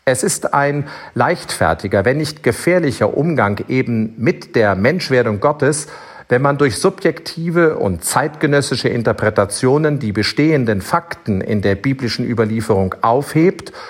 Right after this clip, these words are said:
oder sogar in ihr Gegenteil verkehrt. Wie kommt man dazu, zu behaupten, es sei Jesus unwichtig gewesen, dass er Mann war? Wie, dass er heute nicht Brot und Wein, sondern Cola und Fritten für die Eucharistie verwenden würde?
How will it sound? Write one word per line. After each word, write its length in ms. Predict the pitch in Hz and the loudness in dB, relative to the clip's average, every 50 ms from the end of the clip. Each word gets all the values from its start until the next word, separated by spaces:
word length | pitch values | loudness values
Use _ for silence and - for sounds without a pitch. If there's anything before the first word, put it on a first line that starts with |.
| - - - _ | -18 -20 -4 _
oder 220 | 139 135 131 123 | 2 2 4 2
sogar 600 | 107 117 117 101 113 110 107 117 135 156 - - - - - _ | 2 2 0 2 2 2 4 4 2 0 -2 -6 -12 -20 -6 _
in 220 | - 123 131 135 | -2 0 0 0
ihr 160 | - 123 110 101 | 0 0 0 0
Gegenteil 720 | 107 - 123 131 139 139 160 151 - - 131 123 123 123 | 0 0 0 0 0 0 -4 -4 0 0 2 2 2 2
verkehrt. 800 | 120 - - 123 117 - - 156 131 76 71 - - - - - _ _ _ _ _ _ _ _ _ _ _ _ _ _ _ _ _ _ _ | 0 0 -2 -2 -2 0 2 2 2 2 0 -4 -8 -14 -16 -18 _ _ _ _ _ _ _ _ _ _ _ _ _ _ _ _ _ _ _
Wie 140 | 120 135 147 | 0 0 2
kommt 340 | - - 180 202 190 - - | 2 2 2 0 -2 -2 -2
man 180 | 127 120 120 | 0 2 2
dazu, 460 | 113 117 113 113 - - - 139 160 170 | 2 2 0 0 -4 -2 -2 0 0 -2
zu 200 | 151 - - 156 | -2 -2 0 2
behaupten, 680 | 151 117 104 120 127 135 - - - 156 170 175 170 - - - - - - _ | 2 2 2 2 2 0 -2 -6 -2 0 0 0 0 -4 -10 -18 -18 -20 -4 _
es 200 | 143 139 - - | -2 0 0 2
sei 160 | - 143 135 | 2 2 2
Jesus 500 | 131 110 113 123 139 147 131 143 131 - | 0 -2 0 0 0 2 2 0 0 -2
unwichtig 720 | - - - 175 196 196 170 156 147 151 - 151 131 - - | -2 0 0 2 2 2 2 0 -2 -2 -4 -4 -6 -6 -2
gewesen, 560 | - 135 117 127 123 131 139 131 127 135 123 | -2 0 0 2 2 2 2 0 0 -2 0
dass 240 | 110 127 127 127 - | 0 0 0 0 -2
er 440 | - - 127 127 123 127 127 123 - - - _ _ _ _ - | -2 0 2 4 4 4 2 0 -4 -10 -20 _ _ _ _ -2
Mann 460 | 123 143 160 175 165 123 92 92 107 - - | 0 0 0 0 -2 -2 -4 -4 -6 -4 -2
war? 380 | 92 82 73 65 65 67 - - _ _ _ _ _ _ _ _ _ _ _ - - - - - - | 0 0 0 -2 -4 -8 -10 -14 _ _ _ _ _ _ _ _ _ _ _ -20 -20 -18 -18 -14 -6
Wie, 220 | - 123 139 170 | -2 0 0 2
dass 220 | 165 170 165 - | 4 2 2 4
er 160 | - 156 127 120 | 2 2 2 2
heute 320 | 139 160 156 156 147 135 | 2 2 2 2 2 2
nicht 340 | 131 147 175 170 - - - | 2 0 -2 -2 -6 -12 -8
Brot 400 | - 104 117 139 160 170 165 - | -2 0 2 4 4 2 0 0
und 240 | - 143 127 113 - | -2 -2 -2 0 0
Wein, 380 | 131 143 165 175 160 127 107 | 0 2 2 2 0 0 0
sondern 400 | 95 104 104 101 98 98 101 104 | 0 0 0 2 0 -2 -2 -2
Cola 380 | - - 151 170 160 147 127 117 | 0 2 2 4 4 4 2 2
und 220 | - - 110 104 | 2 0 -2 -2
Fritten 520 | - - - 175 175 - - 147 127 110 104 | -4 -4 -4 -4 -4 -4 -4 -4 -2 -2 -2
für 240 | - - - 110 | -2 -2 -2 -2
die 120 | 98 107 - | 0 0 0
Eucharistie 600 | - 101 101 - 104 92 101 - - - 127 113 | 0 0 0 -2 -2 -2 -2 -4 -4 -4 -6 -2
verwenden 520 | 107 - 107 98 104 95 92 - - 95 90 | 0 0 0 0 0 -2 -2 -4 -6 -4 -2
würde? 400 | 98 92 92 92 50 50 - | -2 -2 -2 -2 -4 -8 -8